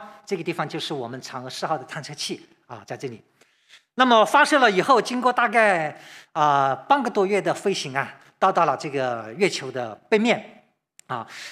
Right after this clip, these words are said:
那么呢，我前面提到过，我们的测量的技术进行地形的测绘，发现预选的着陆区啊，它的这个高差起伏非常巨大。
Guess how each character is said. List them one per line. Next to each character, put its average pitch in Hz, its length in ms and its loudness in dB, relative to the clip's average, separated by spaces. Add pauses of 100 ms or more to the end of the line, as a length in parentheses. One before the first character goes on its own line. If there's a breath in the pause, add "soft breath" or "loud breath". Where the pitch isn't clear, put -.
那 233 100 6
么 220 120 4
呢， 190 200 4
我 160 80 -4
前 - 180 -6
面 208 120 -2
提 180 120 -12
到 180 140 0
过， 165 240 -4 (320 loud breath)
我 156 140 2
们 185 120 -2
的 202 140 0
测 - 240 0
量 151 280 0
的 185 60 -2
技 185 200 -8
术 156 320 -8 (200 loud breath)
进 226 200 -2
行 185 200 -6 (160)
地 262 140 -4
形 135 300 -4
的 170 100 -2
测 - 180 -2
绘， 170 280 -4 (340 loud breath)
发 - 180 2
现 185 240 -2 (420 loud breath)
预 254 100 -4
选 185 180 -2
的 165 80 0
着 160 140 2
陆 190 140 0
区 - 260 -6
啊， 131 160 -2 (260 loud breath)
它 - 140 -2
的 185 100 0
这 208 140 -4
个 175 140 -2
高 247 280 2
差 208 240 -4
起 - 340 -4
伏 - 160 -16
非 220 220 -6
常 170 180 -10
巨 190 140 -10
大。 - 100 -8